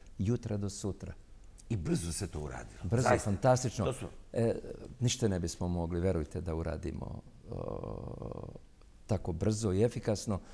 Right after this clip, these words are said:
Speaker 1: da nije bilo pomoći komande kopnene vojske. I evo, ja im se, u moje ime, u ime gradskog štaba, u ime svih Nišlija, u stvari u svime-, u ime svih ljudi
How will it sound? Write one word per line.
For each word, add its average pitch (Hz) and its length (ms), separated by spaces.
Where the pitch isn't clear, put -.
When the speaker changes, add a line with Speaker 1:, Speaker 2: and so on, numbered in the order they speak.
Speaker 1:
da 95 140
nije 87 560
bilo 90 260
pomoći 92 400
komande 87 340
kopnene 87 420
vojske. 101 420
I 101 40
evo, 98 200
ja 95 180
im 90 140
se, 98 260
u 90 340
moje 101 380
ime, 95 200
u 92 120
ime 92 180
gradskog 98 380
štaba, 104 320
u 98 40
ime 104 260
svih - 380
Nišlija, 117 420
u 104 120
stvari 127 280
u 117 60
svime-, 147 400
u 139 120
ime 139 160
svih - 300
ljudi 139 420